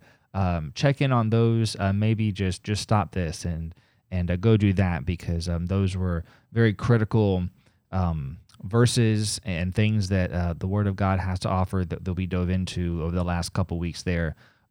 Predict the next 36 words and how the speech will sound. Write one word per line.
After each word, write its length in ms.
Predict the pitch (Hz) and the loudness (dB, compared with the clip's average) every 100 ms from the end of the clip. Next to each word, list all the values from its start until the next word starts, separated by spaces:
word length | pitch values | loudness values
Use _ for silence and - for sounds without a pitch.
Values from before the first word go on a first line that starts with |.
| - | -8
um, 280 | 82 76 | -6 -4
that 180 | 80 85 | -4 -4
really 280 | 95 104 101 | 2 4 4
set 200 | 90 90 | 0 -4
the 80 | 82 | -4
stage, 600 | 82 101 92 85 82 - - - _ | -6 -2 0 -2 -6 -10 -16 -20 _
uh, 120 | 82 | -8
because 280 | 78 87 92 | -6 -2 0
the 80 | 92 | 2
last 240 | 110 113 | 4 4
couple 320 | - 92 101 | 2 0 2
episodes 480 | 101 92 - 92 90 | 0 -2 -2 -2 -2
we 80 | 92 | -2
were 120 | 90 | -2
looking 300 | 90 90 95 | -2 -2 -2
into 300 | 90 87 - | -2 -4 -4
the, 240 | 85 82 - - - | -6 -6 -8 -12 -18
the 100 | - | -8
sixty-nine, 920 | - - 117 - 110 101 95 92 92 87 _ _ _ | -4 -2 -2 0 0 2 2 2 0 -4 _ _ _
uh, 200 | 90 85 | -2 -2
weeks, 640 | 87 110 107 - - - - - | 2 2 2 0 -6 -6 -10 -10
um, 200 | 90 85 | -6 -4
of 180 | - 95 | 0 0
Daniel 320 | 90 92 92 | 2 2 2
nine 480 | 92 101 110 110 110 107 - _ _ | 2 2 4 2 2 -2 -12 _ _
and, 340 | 90 85 82 | -4 -2 -2
um, 260 | 80 78 78 - _ | -4 -4 -8 -12 _
kind 160 | - 101 | -2 0
of 80 | 85 _ _ _ | 0 _ _ _
put 160 | - | 2
all 140 | 110 101 | 4 4
that 180 | 95 - | 0 -2
together 340 | 95 98 90 | -4 -2 -2
historically 480 | 90 - 110 98 98 | -4 -2 -2 -2 -6
speaking, 520 | 90 - 87 98 90 | -6 -6 -6 -4 -2
and, 260 | 87 78 | -2 -4